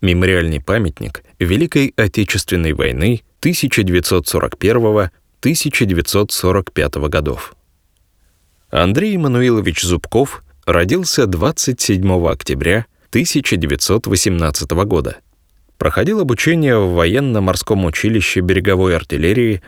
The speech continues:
в Севастополе с двадцать девятого июля тысяча девятьсот тридцать шестого по третье июня тысяча девятьсот сорокового года, где принял военную присягу.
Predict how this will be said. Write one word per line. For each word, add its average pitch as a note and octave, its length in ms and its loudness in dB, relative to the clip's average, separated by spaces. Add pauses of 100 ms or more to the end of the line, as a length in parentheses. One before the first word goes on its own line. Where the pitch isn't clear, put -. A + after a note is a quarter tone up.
в - 80 -6
Севастополе G2+ 720 0 (360)
с E2+ 160 -2
двадцать A#2+ 460 0
девятого F2+ 480 2
июля A2+ 400 0
тысяча G#2+ 480 -2
девятьсот E2+ 480 0
тридцать - 400 -2
шестого G#2+ 600 0 (160)
по F2+ 120 4
третье F#3+ 360 -2
июня G2 560 2
тысяча - 480 -2
девятьсот E2+ 480 0
сорокового F2+ 540 0
года, F#2 360 -2 (300)
где E2+ 320 0
принял D3+ 460 2
военную F#2 720 0
присягу. D2 640 -4